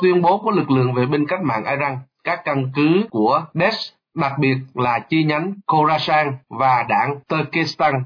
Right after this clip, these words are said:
ở cực bắc Syria giáp với Thổ Nhĩ Kỳ, đã là mục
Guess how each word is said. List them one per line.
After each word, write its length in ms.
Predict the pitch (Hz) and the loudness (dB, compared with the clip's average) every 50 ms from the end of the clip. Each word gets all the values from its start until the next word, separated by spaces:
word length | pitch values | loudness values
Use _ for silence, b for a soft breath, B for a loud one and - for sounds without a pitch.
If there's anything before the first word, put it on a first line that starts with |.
| - _ _ _ | -8 _ _ _
ở 220 | - 160 175 202 202 | -2 -2 0 0 0
cực 180 | - 143 127 135 | -2 -2 -2 0
bắc 160 | 160 190 185 | -2 -2 -2
Syria 600 | - - - 170 165 156 156 156 156 151 143 139 139 | 0 -2 -2 0 0 0 2 2 2 2 2 0 0
giáp 180 | 151 165 165 | -2 -2 0
với 100 | 175 196 196 | -2 -4 -2
Thổ 100 | - 127 | 0 -2
Nhĩ 180 | 120 143 170 170 - | -2 0 -2 -2 -2
Kỳ, 240 | 151 135 127 131 131 - _ _ _ _ | -2 -2 -2 -2 -4 -10 _ _ _ _
đã 120 | - 147 170 | -4 -2 2
là 140 | 175 165 151 | 2 2 2
mục 160 | 143 143 | 2 0